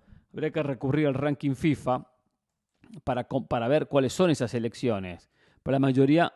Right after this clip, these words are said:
las conocemos y sabemos que son selecciones que comúnmente no vienen a jugar a Estados Unidos y si vienen, sabemos las condiciones con que llegan. Porque hay algunas que de repente pueden participar, pero claro, llegarían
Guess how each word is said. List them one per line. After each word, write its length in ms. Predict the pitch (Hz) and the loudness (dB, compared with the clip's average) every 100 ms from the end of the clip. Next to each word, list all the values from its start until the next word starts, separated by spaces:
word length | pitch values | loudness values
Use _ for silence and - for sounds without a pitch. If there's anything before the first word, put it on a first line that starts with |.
| _ | _
las 140 | 127 123 | -8 -2
conocemos 760 | 127 120 - 160 117 95 - _ _ _ | -2 -2 0 0 0 -6 -16 _ _ _
y 80 | - | -8
sabemos 340 | - 139 156 | -2 0 0
que 60 | 110 | -2
son 120 | 151 | -4
selecciones 460 | 139 127 - 151 131 | -4 -4 -4 -6 -6
que 200 | - 123 | -8 -4
comúnmente 420 | 147 165 196 180 | -2 0 -2 -2
no 120 | 165 | -4
vienen 220 | 165 196 | -4 -4
a 40 | 165 | -6
jugar 260 | - 202 | -2 0
a 40 | 190 | 0
Estados 280 | - 175 180 | 0 -2 -2
Unidos 220 | 196 - | -4 -4
y 100 | 170 | -6
si 160 | - 196 | -2 0
vienen, 480 | 233 247 180 117 - _ _ _ _ _ _ _ | 2 2 0 -2 -6 _ _ _ _ _ _ _
sabemos 360 | - 139 156 151 | -6 -2 2 2
las 120 | 127 | 2
condiciones 640 | 143 131 131 - 170 120 | 0 0 0 2 2 2
con 120 | - | -2
que 100 | 113 | -4
llegan. 400 | 113 107 92 87 - _ _ | -4 -4 -6 -8 -12 _ _
Porque 160 | 127 131 | -8 -2
hay 60 | |
algunas 320 | 180 180 208 160 | 0 4 4 4
que 120 | 147 | 2
de 60 | |
repente 400 | 143 143 185 170 | 2 2 2 0
pueden 340 | 160 180 170 151 | 0 2 2 2
participar, 960 | - 135 123 127 135 - 165 107 - _ _ _ _ _ _ | 2 0 0 -2 -2 2 2 2 -4 _ _ _ _ _ _
pero 200 | - 123 | -2 0
claro, 440 | 170 156 113 92 - _ _ | 2 2 2 0 -6 _ _
llegarían 760 | 127 120 135 135 156 170 160 | -2 2 4 4 4 2 0